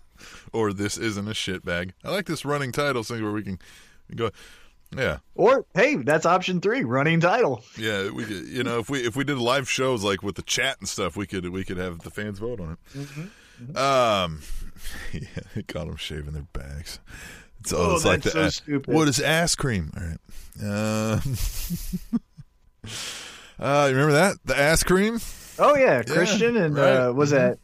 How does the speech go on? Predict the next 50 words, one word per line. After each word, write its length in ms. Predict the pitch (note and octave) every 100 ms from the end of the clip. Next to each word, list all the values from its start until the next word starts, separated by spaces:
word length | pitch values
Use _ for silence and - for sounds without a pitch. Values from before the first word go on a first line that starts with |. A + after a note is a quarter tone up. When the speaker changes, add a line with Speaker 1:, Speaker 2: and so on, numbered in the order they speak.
| _ -
Speaker 1:
Yeah. 120 | D3+
Speaker 2:
Uh, 420 | C3+ A#2+ A2+ A2 G#2
Jericho? 540 | - D#3+ G3 C4+ C#4 -
Speaker 1:
Yep. 240 | G#2 A#2+ - _ -
Well, 160 | C#3+
no, 160 | D3+ C#3
it 60 | C#3
was 80 |
Speaker 2:
Yep. 80 | B2+
Speaker 1:
so, 180 | - C3+
yeah, 200 | A#2 A#2+
it 40 | A2
was 80 |
Jericho 260 | G2 C#3 C#3+
and 80 | C3
Christian, 240 | C3+ C#3+
and 80 | B2+
then 80 | A#2+
it 60 |
was 120 | A2+ F#2+
the 80 |
Dudleys, 420 | G2 A2+ E2+ D2+ - - -
right? 220 | F#2 A2 - - - _ -
Speaker 2:
Yeah. 280 | E3 B2 - -
Speaker 1:
Yeah, 80 |
Speaker 2:
Mm-hmm. 120 | F2+ -
Speaker 1:
right, 140 | E2 -
right. 160 | D#2+ - _ _ _ _
Right? 240 | G#2+ F#3+ F#3+ _ - _ -
The 60 |
Dudleys 320 | G#2+ C#3+ E3 -
found 200 | F#3 G#3
Speaker 2:
Uh, 40 |
Speaker 1:
it? 80 | A2+ _ _ _ _ _ _
Speaker 2:
yeah. 240 | - G#2+ F#2 - _ _ _ -
Speaker 1:
Yeah, 100 | G#2+
'cause 40 | F#2+
he's 60 |
Speaker 2:
Someone 200 | G3+ G#2
Speaker 1:
like, 60 | G2
Speaker 2:
found 60 | D3+
Speaker 1:
"What 20 |
Speaker 2:
it. 60 | C#3+
Speaker 1:
the 80 | C3+
hell 200 | C3 C#3
is 120 | C3
ass 340 | D3 E3 D3
cream?" 300 | - F3 C3+
<laughs> 40 | -
Right. 180 | C3+